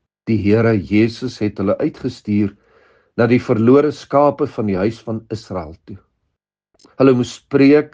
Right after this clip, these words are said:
dat die koninkryk van die hemel naby gekom het. Jesus het ook aan hulle mag gegee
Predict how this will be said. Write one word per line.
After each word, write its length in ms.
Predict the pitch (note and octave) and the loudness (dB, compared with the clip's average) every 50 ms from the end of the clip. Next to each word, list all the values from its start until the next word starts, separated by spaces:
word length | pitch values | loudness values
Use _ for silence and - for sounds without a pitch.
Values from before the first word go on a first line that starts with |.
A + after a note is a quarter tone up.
| - | -8
dat 140 | G2+ A#2 G2 G#2 | -6 -4 -4 -4
die 80 | G#2 | -4
koninkryk 540 | - C#3 C3 B2+ C3 B2 - B2+ B2 A2+ - | -2 -2 0 0 0 -2 -4 -6 -8 -8 -8
van 200 | - - A2 A2 G2+ | -8 -8 -6 -4 -4
die 80 | G2+ G2 | -2 -2
hemel 320 | G#2+ G#2+ A2+ A#2 A#2 A2 | -2 -2 -2 -2 -4 -4
naby 520 | G2+ F2 F2 F2+ G2+ A2 G2 G2 G#2 G2 F#2+ | -4 -4 -4 -2 -2 -2 -2 -2 -4 -6 -6
gekom 400 | - - G2 - _ - - - | -10 -14 -18 -16 _ -14 -14 -14
het. 320 | - - _ _ _ _ _ _ _ _ _ _ _ _ _ _ _ _ _ _ _ _ _ _ _ _ _ _ _ _ - | -16 -20 _ _ _ _ _ _ _ _ _ _ _ _ _ _ _ _ _ _ _ _ _ _ _ _ _ _ _ _ -2
Jesus 400 | - A2 B2+ - - B2+ A2 - | 0 2 0 0 -2 -6 -8 -6
het 220 | A2+ G2+ - - C#3+ | -6 -6 -2 0 0
ook 180 | C#3 C3 - | 0 2 0
aan 140 | C3 A#2+ A#2+ | 0 0 0
hulle 160 | A#2 A#2+ A#2 | 2 2 2
mag 400 | G#2+ G2+ G2+ G#2 B2+ C3 - - - | 2 2 2 0 0 0 -2 -6 -8
gegee 560 | D3 - - - - - F2+ F2+ F#2 A#2+ D3+ | -8 -8 -8 -12 -12 -8 -6 -6 -6 -6 -8